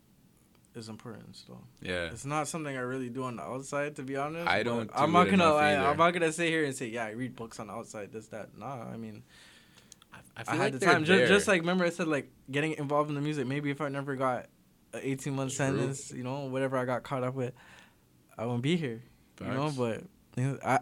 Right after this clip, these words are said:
Speaker 1: but I do believe, like, things happen for a reason.
Speaker 2: Hundred
Speaker 1: You know,
Speaker 2: percent.
Speaker 1: like, yeah, like, just, uh, it's just how things work, in my opinion.
Speaker 2: Just can't be explained sometimes.
Speaker 1: Yeah, it can't be explained, but it
Speaker 2: I
Speaker 1: just
Speaker 2: agree,
Speaker 1: does.
Speaker 2: man.
Speaker 1: Like, it just happens.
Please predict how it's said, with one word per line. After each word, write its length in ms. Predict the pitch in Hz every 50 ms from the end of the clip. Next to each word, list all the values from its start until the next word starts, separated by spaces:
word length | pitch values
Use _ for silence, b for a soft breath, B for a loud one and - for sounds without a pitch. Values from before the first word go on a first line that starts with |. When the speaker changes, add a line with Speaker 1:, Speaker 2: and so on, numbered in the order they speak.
| - -
Speaker 1:
but 160 | 127 135 -
I 160 | 117 139 135
do 200 | 135 143 165 196 185
believe, 420 | 170 156 160 170 196 220 233 -
like, 300 | 123 123 120 113 98 -
things 200 | - 127 131 131
happen 280 | 143 139 131 135 135 127
for 180 | - - 123 113
a 40 | 117
reason. 580 | 123 123 120 120 123 113 107 110 117 131 131 - _ _ _ _ _ _ _ _ _ _ _ _ _ _ _ _ -
Speaker 2:
Hundred 280 | - 90 87 87 87
Speaker 1:
You 60 | 113
know, 60 | 110 110 120 127
Speaker 2:
percent. 80 | 123 113
Speaker 1:
like, 220 | 110 107 104 98 _ - B B B B B B 120 110 B B 120 - - _ _ _ _ _ _ _ _ _ _ _ _ _ _ _ _ _ _ _ _ -
yeah, 220 | 156 170 175 - 123
like, 260 | 113 107 104 104 - -
just, 360 | 120 120 123 - - - -
uh, 40 | - - - _ _ _ _ _ _ _ _ -
it's 140 | 120 120 -
just 320 | - 120 - - - - - - - - -
how 200 | 110 123 120 113
things 260 | - 120 117 113 123
work, 200 | 117 107 101 -
in 80 | 107
my 100 | 101 101
opinion. 380 | 101 101 - 113 104 - - 120
Speaker 2:
Just 220 | - 98 90 - -
can't 240 | - 90 - - -
be 100 | 82 82
explained 500 | 80 - - - - 95 98 98 95 92
sometimes. 360 | - 90 85 85 - 85 85 131
Speaker 1:
Yeah, 60 | 123
it 80 | 117 117
can't 200 | 151 147 139 139
be 120 | 143 139 135
explained, 400 | 131 - - - 131 123 117 110
but 100 | 113 -
it 60 | 78
Speaker 2:
I 80 | 80
Speaker 1:
just 160 | 80 127 113 107
Speaker 2:
agree, 100 | 104 101
Speaker 1:
does. 120 | 95 -
Speaker 2:
man. 160 | - 92 92 92
Speaker 1:
Like, 200 | 110 107 101 -
it 120 | - 110
just 160 | 113 110 -
happens. 440 | - 107 110 - - 101 104 110